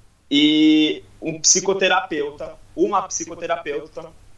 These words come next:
E quando eu desenvolvo uma ferramenta nova e apresento pra galera, pra gente discutir, pra gente evoluir,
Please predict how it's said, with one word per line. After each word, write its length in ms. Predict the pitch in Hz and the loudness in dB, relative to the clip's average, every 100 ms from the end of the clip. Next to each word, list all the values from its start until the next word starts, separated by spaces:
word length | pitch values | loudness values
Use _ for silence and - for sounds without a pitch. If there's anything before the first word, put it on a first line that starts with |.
| - _ _ _ - | -20 _ _ _ -16
E 80 | 143 | -10
quando 200 | 175 220 | -4 0
eu 60 | 220 | 0
desenvolvo 360 | 196 190 185 | -2 -6 -6
uma 200 | 170 160 | -4 -6
ferramenta 440 | 165 151 147 147 135 | -2 -4 -4 -10 -6
nova 340 | 127 147 143 | 0 0 -2
e 20 | |
apresento 440 | 131 135 131 135 139 | -8 -8 -10 -10 -6
pra 120 | 131 | -4
galera, 320 | 117 127 131 | -2 -2 -2
pra 140 | 120 | -4
gente 300 | 123 120 - | -14 -16 -18
discutir, 520 | - - 120 - 135 135 | -20 -18 -16 -10 -8 -6
pra 140 | 117 | -6
gente 260 | 117 127 131 | -6 -4 -4
evoluir, 560 | 127 135 123 147 156 | -2 -4 0 0 -2